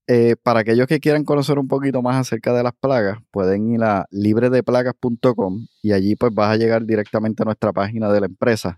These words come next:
y vas a poder encontrar un área de Edúcate y leer algunos artículos que hemos tenido la oportunidad de, de escribir y desarrollar a lo largo de,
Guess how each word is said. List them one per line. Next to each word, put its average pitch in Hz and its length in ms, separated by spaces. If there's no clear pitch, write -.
y 104 120
vas 98 160
a 101 40
poder 110 240
encontrar 107 400
un 107 140
área 110 200
de 104 60
Edúcate 98 480
y 107 140
leer 101 260
algunos 120 340
artículos 117 480
que - 100
hemos 98 200
tenido 110 340
la 107 60
oportunidad 95 580
de, 107 280
de 98 140
escribir 107 480
y 120 100
desarrollar 101 580
a 131 80
lo 98 160
largo 101 300
de, 101 240